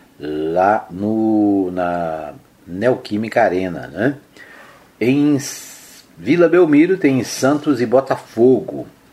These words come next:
também amanhã. Então esses são os jogos de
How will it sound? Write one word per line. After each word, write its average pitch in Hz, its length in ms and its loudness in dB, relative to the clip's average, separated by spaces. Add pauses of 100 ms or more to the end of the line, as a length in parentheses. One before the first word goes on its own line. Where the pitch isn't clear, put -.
(640)
também 85 380 -2
amanhã. 117 480 -4 (840)
Então 98 380 -2
esses 98 200 -2
são 107 240 -4
os 95 60 -4
jogos 90 560 -4
de 90 280 -10